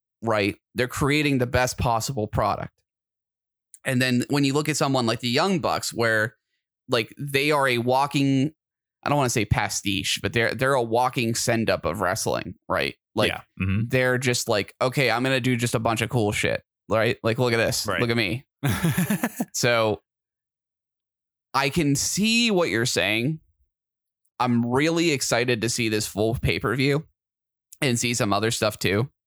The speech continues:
Speaker 1: because honestly, I do think this is something I could watch, right?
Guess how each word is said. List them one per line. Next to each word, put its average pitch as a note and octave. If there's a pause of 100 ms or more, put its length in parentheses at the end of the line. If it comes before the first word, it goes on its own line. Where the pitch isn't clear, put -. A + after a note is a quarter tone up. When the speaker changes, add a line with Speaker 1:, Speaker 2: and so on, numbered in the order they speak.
(640)
Speaker 1:
because A2+ (760)
honestly, E3+ (120)
I C3 (100)
do B2
think A2+
this G2+
is G2
something F#2+
I E2
could B1+ (240)
watch, - (300)
right? F2